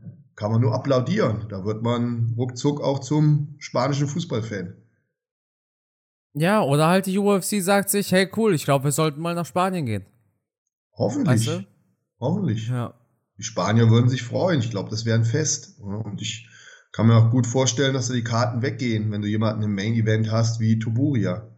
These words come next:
Speaker 2: Matthias, freust
Speaker 1: Aber
Speaker 2: dich, ja?
Speaker 1: aber jetzt erst noch mal zum Kampf selber. Ähm, wie hast du das gesehen mit Josh Emmett? Ich finde, die erste Runde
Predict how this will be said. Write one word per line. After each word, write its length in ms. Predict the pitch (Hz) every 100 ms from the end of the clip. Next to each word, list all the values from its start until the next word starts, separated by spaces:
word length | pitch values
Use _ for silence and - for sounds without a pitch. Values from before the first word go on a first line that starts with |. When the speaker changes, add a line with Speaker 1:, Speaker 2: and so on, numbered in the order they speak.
| _ _ _ _ _ _ _ _ _ _ _ _ _ _ _ -
Speaker 2:
Matthias, 360 | 127 175 185
freust 320 | - 156 143 147
Speaker 1:
Aber 20 |
Speaker 2:
dich, 180 | 170 - _ _ _ _
ja? 360 | 131 160 226 -
Speaker 1:
aber 180 | 131 139
jetzt 160 | 147
erst 220 | - 165 175
noch 80 |
mal 320 | 151 147 143 139
zum 180 | 135
Kampf 380 | 127 135 151 -
selber. 640 | - 113 160 208 131 104 110
Ähm, 440 | 120 120 120 113 113 - - -
wie 140 | 127
hast 220 | 139 139 170
du 40 |
das 220 | 165 160
gesehen 400 | 139 120 185 117
mit 220 | 143 113
Josh 320 | 107 98 - -
Emmett? 280 | 104 98 92
Ich 80 | -
finde, 320 | 143 143 -
die 140 | 120
erste 340 | 113 120 127 120
Runde 560 | 131 175 175 170 165